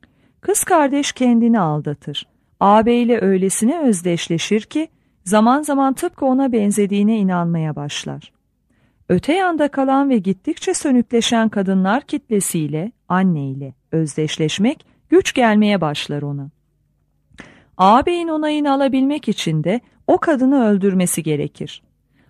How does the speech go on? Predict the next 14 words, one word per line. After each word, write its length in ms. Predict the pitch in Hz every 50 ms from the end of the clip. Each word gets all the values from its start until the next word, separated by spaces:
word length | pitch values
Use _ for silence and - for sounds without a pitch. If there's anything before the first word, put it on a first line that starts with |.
| _ -
Ağabey 500 | - 190 202 226 262 240 262 254 262 269 -
onu 260 | - 220 226 233 214
bu 80 | 233 359
konuda 420 | - - 277 247 240 233 240 233
destekler. 840 | 190 185 165 156 - - - 156 151 156 - 151 143 143 160 - _ _ _ _ _ _ _ _ _ _ _ _ _ _ _ -
Kız 240 | - 311 427 - -
kardeşin 580 | - 403 370 320 294 240 240 220 - - 262
ileride 680 | 262 208 202 196 190 185 175 165 156 147 165 185 254 - _ _ _ _ - 185
gücü 320 | 175 226 240 202 - 330
ele 300 | 339 - - 202 220 269
geçirme 500 | 247 349 349 - - 330 311 294 285 277
yolunda 440 | 277 277 269 262 269 262 254 277 269
kurduğu 500 | - - 254 254 247 220 254 254 254 208
düşlerin 600 | 240 240 - - - 240 247 240 240 254 262